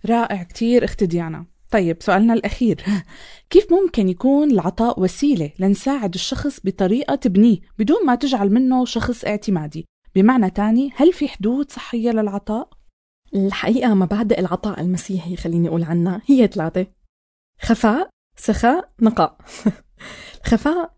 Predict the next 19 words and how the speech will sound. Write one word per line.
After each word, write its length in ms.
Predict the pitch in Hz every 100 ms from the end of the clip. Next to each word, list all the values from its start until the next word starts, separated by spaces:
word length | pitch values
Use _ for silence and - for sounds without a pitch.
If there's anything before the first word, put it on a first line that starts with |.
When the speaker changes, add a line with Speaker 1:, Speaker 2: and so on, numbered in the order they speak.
| -
Speaker 2:
يعني 340 | 208 208 196
إني 140 | 190 190
دايمًا 380 | 196 202 170
وقت 220 | 175 160 190
أكون 220 | 214 220
عم 160 | 202
بعطي، 420 | 196 233 247 339 - _ _ _ _ _
بعد 380 | 247 214 - 190
عن 120 | 175
الناس 540 | 180 185 208 311 - -
وأعطي 580 | - 202 220 - 214 208
بالخفاء. 520 | 180 - - 139 - _
والرب 280 | 185 190 185
يسوع 340 | 190 - 190 180
قال 400 | 180 220 262 175
إنه 120 | 165
وقت 180 | - 175
تصنع 360 | 247 247 240
صدقة 540 | 220 233 247 277 330